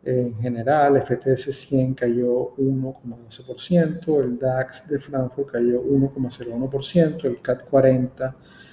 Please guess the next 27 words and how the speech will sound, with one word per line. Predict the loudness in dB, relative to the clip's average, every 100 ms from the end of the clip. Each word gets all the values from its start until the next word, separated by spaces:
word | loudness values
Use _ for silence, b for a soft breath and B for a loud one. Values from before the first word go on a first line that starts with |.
| B -2
cayó | 2 4 4
cero | 2 4 6 6
noventa | 6 4 4
y |
nueve | 2 2
por | 0
ciento | 0 0 0 2 4
y | 4
el | 4
ibex | 2 2 0
treinta | 0 0 0
y | -4
cinco | -2 -2 -2 -6
cayó | -4 -2 0 -2 2
uno | 6 8 6 4
cincuenta | 0 -4 -4 -8 -8 -8
y |
dos | -8 -8
por | -10 -10
ciento. | -12 -16 -20 -20 -20
Entonces, | -14 -6 0 0 -2 B B B B B B
esto | 0 0 2 6 8
nos | 8 6
dice | 4 2
que | 2
Europa | 4 4 4 0 -2 4
hoy | 6 8 6